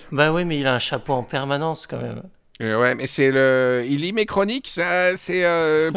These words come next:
Speaker 1: <laughs>
Speaker 2: un des plus grands fans de mes chroniques avec Guillaume. Non, Jérémy, il est super, je l'adore. Et, euh, donc, c'était une équipe, euh, donc Guillaume, Julien et Alexis. Euh, ça s'est bien passé, sauf, euh, ouais, ça s'est très bien passé. Euh, Couillon, euh, très intéressant, il a dit très lisible. C'est lui,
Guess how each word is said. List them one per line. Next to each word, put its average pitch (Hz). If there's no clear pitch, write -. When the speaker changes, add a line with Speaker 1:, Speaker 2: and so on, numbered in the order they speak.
Speaker 1:
<laughs> -
Speaker 2:
un 156
des 185
plus 185
grands 185
fans 214
de 196
mes 180
chroniques 180
avec 151
Guillaume. 147
Non, 139
Jérémy, 139
il 120
est 123
super, 113
je 113
l'adore. 98
Et, 120
euh, 117
donc, 123
c'était 139
une 135
équipe, 139
euh, 113
donc 135
Guillaume, 170
Julien 156
et 147
Alexis. 170
Euh, 143
ça 165
s'est 180
bien 175
passé, 180
sauf, -
euh, 147
ouais, 117
ça -
s'est 135
très 120
bien 110
passé. -
Euh, 107
Couillon, 120
euh, 90
très 107
intéressant, 95
il 117
a -
dit 101
très -
lisible. 98
C'est 110
lui, 104